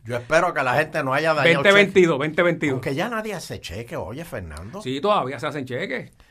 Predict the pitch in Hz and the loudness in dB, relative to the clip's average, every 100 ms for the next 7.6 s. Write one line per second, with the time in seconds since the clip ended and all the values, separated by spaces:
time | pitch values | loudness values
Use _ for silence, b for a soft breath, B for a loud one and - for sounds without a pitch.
0 | _ 123 135 151 156 180 175 147 - _ | _ -6 -4 -4 -4 -6 -6 -10 -10 _
1 | - 247 226 240 185 131 160 175 185 208 | 2 4 6 6 4 0 -2 -2 -2 0
2 | 180 - 120 147 147 131 120 165 151 90 | 0 -2 -6 -4 -2 -2 -2 -4 -6 -8
3 | 101 92 120 156 - 107 90 117 110 92 | -10 -10 -8 -10 -8 -8 -4 -4 -4 -6
4 | b - 113 175 196 185 151 147 160 143 | b -14 -2 2 2 2 0 2 2 2
5 | 120 123 117 113 123 127 135 120 117 117 | 0 -2 -2 -4 -4 -4 -4 -4 -6 -6
6 | 117 117 120 113 95 90 80 82 98 90 | -6 -6 -6 -6 -10 -10 -12 -16 -14 -12
7 | 98 104 85 87 - | -8 -8 -8 -12 -14